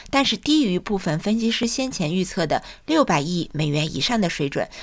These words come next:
而且这次预测呢，并没有纳入中国资料中心业务的贡献。英伟达的股价已经被市场高度定价，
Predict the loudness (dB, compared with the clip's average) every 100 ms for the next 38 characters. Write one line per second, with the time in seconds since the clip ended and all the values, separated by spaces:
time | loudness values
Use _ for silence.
0 | -2 4 6 6 4 4 4 2 2 2
1 | 0 2 2 2 4 4 4 4 2 2
2 | 0 0 2 2 2 0 0 0 0 0
3 | 0 2 2 2 -2 0 0 0 4 2
4 | 2 _ _ _ _ 4 6 8 6 6
5 | 4 2 4 4 4 2 0 2 4 2
6 | 0 -4 -4 2 2 4 2 2 0 -2
7 | 2 0 0